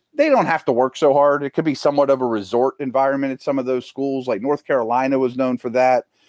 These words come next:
They were, they looked great coming off the bus. Texas was known for that when I was really in football,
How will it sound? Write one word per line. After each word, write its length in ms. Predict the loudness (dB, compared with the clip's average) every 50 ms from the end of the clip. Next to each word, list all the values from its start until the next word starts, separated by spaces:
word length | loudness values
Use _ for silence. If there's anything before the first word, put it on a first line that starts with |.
| _ _ _ 0
They 140 | 2 4 4
were, 100 | 4 2
they 120 | 2 0 0
looked 240 | 0 0 -2 -2 0
great 240 | 0 2 2 0
coming 240 | 0 -2 -2 0 0
off 140 | -2 -2 -2
the 60 | -6 -8
bus. 420 | -2 2 2 2 2 0 -2 -8
Texas 400 | -4 -4 -4 -4 -4 -10 -12 -8 -8
was 140 | -10 -4 -2
known 220 | -2 -2 -2 -2
for 100 | -4 -2
that 240 | -2 0 0 0 0
when 120 | -2 -2 0
I 100 | 0 0
was 220 | 0 -2 -4 -4 -2
really 320 | -2 -2 0 0 0 0
in 260 | 0 0 0 -2 -4 -8 _ _ -12 -12 -12 -4
football, 500 | -4 -4 -4 -2 -2 0 0 0 -2 -6